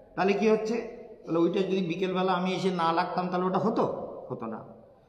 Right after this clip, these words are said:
তাহলে এরকম plan করে আমি সেই কাজটাতে সফল হওয়ার জন্য বুদ্ধি খাটাতে হয়েছে যে গাছের সামনে যদি এইভাবে লাগাই মন্দিরের নাম দিয়ে, তাহলে কেউ কোনো objection করবে না। তাহলে সেই plan অনুযায়ী, সেই সম-,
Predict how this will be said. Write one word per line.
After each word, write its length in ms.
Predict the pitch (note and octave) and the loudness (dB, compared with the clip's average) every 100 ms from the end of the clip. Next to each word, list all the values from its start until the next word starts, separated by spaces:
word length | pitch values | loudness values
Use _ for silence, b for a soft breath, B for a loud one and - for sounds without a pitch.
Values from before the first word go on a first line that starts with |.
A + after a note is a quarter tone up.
| b | b
তাহলে 180 | E3+ F#3+ | 0 4
এরকম 480 | G3+ A3+ B3+ C#4 C#4 - - - - - | 6 6 6 4 0 -2 -10 -12 -14 -2
plan 360 | F#3 G#3 C4 A#3+ | 4 4 4 4
করে 240 | G#3+ E3+ | 4 4
আমি 280 | D#3 D#3+ G3 | 4 2 2
সেই 140 | F#3+ A3 | 2 2
কাজটাতে 580 | - F3+ - G3 A3 | 2 0 0 -2 -2
সফল 380 | G#3+ F3 E3 G3+ | -2 -2 0 2
হওয়ার 220 | G3+ G3+ | 4 2
জন্য 200 | F#3+ G3 | 2 0
বুদ্ধি 300 | A#3 F3 D#3+ | 0 -2 0
খাটাতে 340 | F3+ F#3+ F#3 F3+ | 0 2 2 0
হয়েছে 280 | F#3 F3 - - - - - | 0 -2 -6 -10 -16 -18 -6
যে 80 | C3 | -2
গাছের 340 | B2 C#3+ G3 | 0 2 0
সামনে 380 | F#3 F3+ E3+ F3+ | -2 -4 -2 -2
যদি 300 | E3+ E3+ F3+ | -2 0 2
এইভাবে 260 | D#3+ E3 E3 | 0 -2 0
লাগাই 320 | D#3 D#3 D#3+ | 0 0 0
মন্দিরের 440 | D3 D3+ D3+ D3+ | 0 0 0 0
নাম 280 | C#3 C#3 C#3+ | 0 0 0
দিয়ে, 160 | C#3 C#3 | 0 0
তাহলে 280 | C#3 C3+ C#3 | 0 0 0
কেউ 200 | D3 D3 | -2 -2
কোনো 260 | D3 D#3 | -2 -2
objection 520 | C#3+ G#2 C3+ - G3 - - - - - - - - - | -2 -2 -6 -2 -2 -2 -10 -16 -18 -20 -20 -20 -20 -8
করবে 260 | D#3+ D#3 D3 | -2 0 0
না। 120 | B2+ - - - - - - - | -2 -6 -12 -16 -20 -20 -20 -18
তাহলে 140 | C3+ C#3+ | -8 -6
সেই 240 | - A3 | 2 2
plan 320 | A3 F#3+ F#3+ | 4 4 4
অনুযায়ী, 460 | G#3 G3+ G3 G3 F#3 | 4 2 2 2 2
সেই 400 | - F#3 G#3 F#3 | 2 2 2 0
সম-, 680 | - E3 D#3+ - - C#3+ | -4 -4 -6 -10 -14 -12